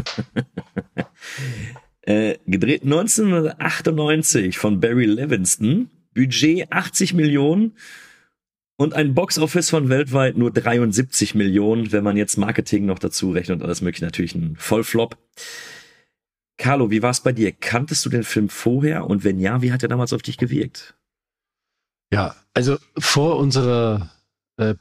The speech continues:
Speaker 2: Podcast-Sichtung habe ich den schon mal gesehen, und zwar auf D V D, wo ich jetzt natürlich dann auch wieder geguckt habe im, äh, Kino oder auf Video. Tatsächlich habe ich den irgendwie völlig ausgelassen damals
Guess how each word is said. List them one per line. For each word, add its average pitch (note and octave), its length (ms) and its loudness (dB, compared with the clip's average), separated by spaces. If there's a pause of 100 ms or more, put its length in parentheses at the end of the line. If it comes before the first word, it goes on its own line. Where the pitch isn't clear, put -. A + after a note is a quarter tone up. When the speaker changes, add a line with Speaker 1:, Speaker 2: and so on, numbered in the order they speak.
(120)
Speaker 2:
Podcast-Sichtung A#2+ 1300 -2
habe A2+ 140 0
ich - 260 -8 (360)
den G2 220 0
schon A2+ 380 2
mal G#2+ 200 0
gesehen, G#2+ 600 -2
und G#2 260 -2
zwar G#2 540 0
auf F#2 440 -4
D G2 140 2
V E2+ 200 -2
D, F#2+ 320 0
wo G2 100 0
ich F#2+ 80 -2
jetzt F#2+ 240 -2
natürlich G2 260 -2
dann - 160 -4
auch G2+ 220 0
wieder A2 160 0
geguckt - 480 -4
habe G#2 120 -2 (100)
im, G2+ 320 0
äh, F#2+ 600 0
Kino C3+ 420 2
oder G#2+ 180 2
auf G2 220 -2
Video. B2+ 300 2
Tatsächlich G#2+ 720 -2
habe G#2+ 100 0
ich - 140 -8
den G2+ 180 0
irgendwie G2 320 0
völlig B2 400 0
ausgelassen F2 720 -2
damals G2 460 -2